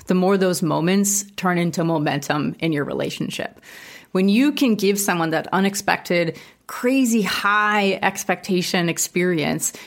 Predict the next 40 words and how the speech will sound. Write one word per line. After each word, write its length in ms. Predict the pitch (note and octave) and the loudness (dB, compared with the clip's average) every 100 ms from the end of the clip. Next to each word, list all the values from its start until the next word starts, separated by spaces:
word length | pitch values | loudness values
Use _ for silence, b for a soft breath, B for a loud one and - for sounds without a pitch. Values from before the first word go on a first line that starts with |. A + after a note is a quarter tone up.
| B | B
people 260 | B3+ C4 C#4+ | 0 2 4
are 80 | |
more 280 | A#3+ F3+ G#3+ | 4 4 4
inclined 540 | A3 G#3+ G3 G3 G#3+ G3+ | 2 0 0 2 2 2
to 100 | F#3+ | -2
want 340 | F3+ F#3+ F#3+ | 0 0 0
to 80 | G3+ | -4
come 300 | G3+ F#3 F3+ | -2 0 0
back 420 | - D#3+ F3+ - | 0 0 0 -4
to 160 | - E3+ | -4 -4
you, 180 | - D#3+ | -2 -2
want 280 | D#3+ F#3+ | 0 2
to 80 | G3+ | 0
come 180 | G3 F#3+ | 0 2
back 200 | E3+ D#3+ | 2 0
and 80 | D#3+ | 0
have 200 | E3 D#3 | -2 -2
conversations 680 | D#3+ D3 C#3+ C4 B3 D3 D3 | -2 -2 0 0 0 -2 -4
with 200 | - - | -6 -8
you. 240 | - - - B B B B | -10 -10 -14 B B B B
Most 300 | G3+ C4+ C4+ | 2 2 4
folks 420 | C4+ C4 C4 - | 4 4 0 -2
will 120 | G#3+ | 0
start 400 | G#3 - A3+ G#3 G#3 | 0 2 2 2 4
off 240 | G3+ G3+ | 4 4
initiating 720 | F#3+ F#3 A#3 - E3+ D#3+ E3 | 2 2 2 2 2 2 0
the, 140 | D#3 - | -2 -2
the 220 | D#3+ D#3 | -2 0
relationship, 960 | D3 D#3+ D#3 F3+ G3 F3 D3+ C#3+ C#3+ - | 0 0 0 0 0 0 0 0 -2 -4
you 100 | F3+ | -4
know, 80 | D#3+ | -2
at 140 | D#3 D3+ | -2 -2
the 100 | E3 | -2
beginning 300 | E3 E3+ E3 | 0 -2 -2
of 60 | |
a 40 | E3 | -2
sales 300 | E3 D#3+ - | 0 -2 0
cycle, 320 | - - D3+ | -2 -2 -4
for 180 | - D3 | -4 -6
example, 580 | E3+ - E3+ D#3 G3 | -6 -6 -2 0 0